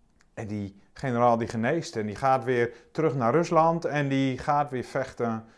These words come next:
tegen Oekraïne. Nou, dat is eigenlijk wat hier gebeurt. Naaman is generaal in het leger van de vijand van Israël,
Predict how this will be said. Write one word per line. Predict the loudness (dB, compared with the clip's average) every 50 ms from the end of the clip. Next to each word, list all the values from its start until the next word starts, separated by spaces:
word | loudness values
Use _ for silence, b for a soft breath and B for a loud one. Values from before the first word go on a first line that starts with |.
| b b b b
tegen | -4 -4 -4 -4 -6 -10
Oekraïne. | -10 -10 -10 -8 -8 -8 -8 -8 -10 -14 _ _ _ _ _ _ _ _ _ _ _ _ _ _ _ _ _ _ _ _ _ _ _ _ _ _
Nou, | -20 -12 -8
dat | -8 -6
is | -6 -6 -6
eigenlijk | -4 -2 -2 -2 0 2 2 2 0 0 -4 -18 -20 -18 -2
wat | 4 6 6 6 4 2
hier | 0 0 2 2 2 2 2
gebeurt. | 0 -2 2 6 6 8 8 6 4
Naaman | 2 -2 0 0 2 2 4 4 6 6 6 6 6 4 2 0 -4 -6 b b b b b b b b b b
is | -12 -12 -8
generaal | -6 -4 -2 0 2 2 4 4 4 2 0 0
in | -2 -2 -2
het | -2 0
leger | 0 2 2 2 0 -2 -4
van | -4 -4 -4
de | -4 -6
vijand | -4 -4 -4 -2 -2 -2 -2 -4 -6
van | -8 -10 -8
Israël, | -6 -6 -2 0 2 2 2 0 0 -2 -2 -4 -6 -10 -12